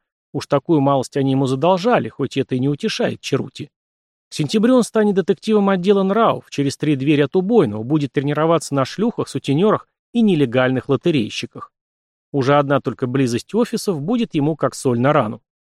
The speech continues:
Через неделю после перевода Черути стоит в вестибюле шестого этажа со служивцем из отдела нравов, когда из лифта вдруг выходит Лэнсман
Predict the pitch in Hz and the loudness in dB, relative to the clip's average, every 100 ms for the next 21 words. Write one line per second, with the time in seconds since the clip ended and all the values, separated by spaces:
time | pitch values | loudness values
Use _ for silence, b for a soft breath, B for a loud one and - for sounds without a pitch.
0 | _ _ _ _ _ _ _ _ _ _ | _ _ _ _ _ _ _ _ _ _
1 | - - 131 127 131 131 123 139 127 123 | -10 -4 -2 0 0 2 0 -2 -6 -6
2 | 131 127 131 165 120 - 131 127 131 - | -2 0 0 0 -2 -2 -2 -4 -6 -2
3 | 131 127 123 - 135 123 135 120 135 - | -2 -2 -6 -8 -8 -4 -4 -2 -6 -4
4 | 135 123 131 120 147 - - - 123 131 | -4 -2 -2 -2 -2 -4 -10 -4 -2 -2
5 | 131 139 131 117 131 131 135 151 196 156 | -2 -4 -2 0 -2 0 -2 0 0 -2
6 | - - 127 127 123 120 170 - 123 120 | -4 -6 -2 0 0 0 -2 -4 -6 -4
7 | 120 131 - 131 117 131 170 - 127 | -4 -4 -2 -4 -2 -2 -2 -4 -8